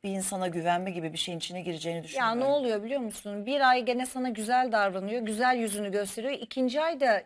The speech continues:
Speaker 2: e, yani öfke kontrolü olmadan öğrenebilirsin.
Speaker 1: Ece,
Speaker 2: Bu
Speaker 1: ama
Speaker 2: insanlar tutuyorlar kendilerini ya.
Speaker 1: tutuyorlar da bir ay da kısa bir zaman senin dediğin.
Speaker 2: Yani,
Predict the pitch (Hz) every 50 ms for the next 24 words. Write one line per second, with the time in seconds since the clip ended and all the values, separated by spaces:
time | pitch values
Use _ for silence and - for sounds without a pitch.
0 | - 214 233 220 220 220 220 220 220 208 208 214 208 202 208 - 226 208 196 -
1 | - 240 233 - 233 226 220 - - 226 214 214 208 208 202 202 190 202 190 190
2 | 190 185 185 180 180 175 160 165 175 160 - - - 185 170 160 - 262 247 240
3 | 226 226 226 240 233 - 247 254 254 254 254 247 247 - - - 277 302 311 311
4 | 277 254 - - 220 208 190 185 185 185 180 180 180 175 190 247 254 269 294 311
5 | 381 440 - - 220 220 226 220 240 277 311 330 370 330 - - - - _ -
6 | - - - 226 202 202 196 202 190 185 180 180 - 214 196 185 175 170 160 156
7 | 160 151 143 143 147 - _ - 190 208 220 233 220 -